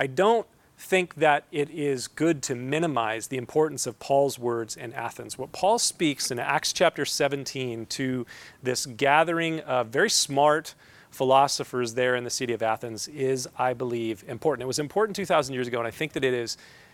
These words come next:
it is at least as important and maybe more important for this moment, this cultural moment that we find ourselves living in today. Paul's Athenian discourse, it is super important, and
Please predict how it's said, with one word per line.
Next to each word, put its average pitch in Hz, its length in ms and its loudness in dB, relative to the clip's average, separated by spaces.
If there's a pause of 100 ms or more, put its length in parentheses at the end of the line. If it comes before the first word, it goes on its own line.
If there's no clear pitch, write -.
(240)
it 143 100 -2
is 147 240 0
at 165 220 -2
least 185 380 -2
as 165 300 2
important 139 380 0
and 117 80 -8
maybe 165 220 -2
more 131 240 -2
important 120 420 -4
for 120 260 -2
this 120 240 -4
moment, 135 340 -4
this 117 100 -6
cultural 170 320 -2
moment 127 260 -4
that 127 140 -6
we 131 100 -6
find 127 320 -4
ourselves 120 400 -4
living 113 240 -6
in 110 180 -8 (320)
today. 107 420 -6 (600)
Paul's 220 480 6 (100)
Athenian 170 680 0
discourse, - 760 0 (180)
it 143 200 0
is 139 500 -2 (540)
super 208 400 4
important, 127 500 2
and 135 380 0